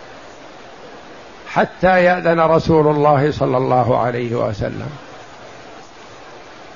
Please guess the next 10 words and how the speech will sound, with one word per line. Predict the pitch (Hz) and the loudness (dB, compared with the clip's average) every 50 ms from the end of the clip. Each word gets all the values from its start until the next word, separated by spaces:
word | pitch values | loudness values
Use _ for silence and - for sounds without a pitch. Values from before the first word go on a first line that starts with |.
| - - - - - - - - - - - - - - - - - - - - - - - - | -20 -20 -20 -20 -20 -20 -20 -20 -20 -20 -20 -20 -20 -20 -20 -20 -20 -20 -20 -20 -20 -18 -10 -8
فمنع | 151 180 190 202 214 214 202 165 160 185 | -6 -2 0 2 2 2 2 2 4 2
الميرة | 180 170 170 185 202 208 202 196 190 180 | 2 2 2 2 4 4 6 6 6 6
لمكة، | 165 175 185 170 156 - - - - 98 - - - - - - - - - - | 6 4 2 0 -2 0 0 0 0 0 -2 -8 -18 -20 -20 -20 -20 -20 -6 -2
قال: | 143 143 143 139 139 | 0 0 2 2 4
"لا | 170 175 | 2 4
تذهبوا | - 156 160 170 139 123 147 143 139 135 135 131 | 4 4 2 2 2 2 0 2 2 2 2 2
لمكة | 117 120 123 135 160 175 - - - 190 220 175 - - - - - - - - - - | 0 -2 -2 0 0 -2 -2 2 2 2 2 2 0 -4 -12 -18 -20 -20 -20 -20 -6 -2
بحبة | - 143 - - 170 208 196 143 151 151 107 - - - - - - - - - - - - - - - - - - - - - - - - - - - - - - - - - | -2 -2 2 2 0 0 0 0 -2 -2 -2 -4 -8 -14 -20 -20 -20 -20 -20 -20 -20 -20 -20 -20 -20 -20 -20 -20 -20 -20 -20 -20 -20 -20 -20 -20 -20 -20 -20 -20 -20 -18 -16 -14
من | 147 160 | -14 -12
نتاج | 160 156 - 151 147 151 151 143 | -12 -10 -4 -2 -2 0 0 -2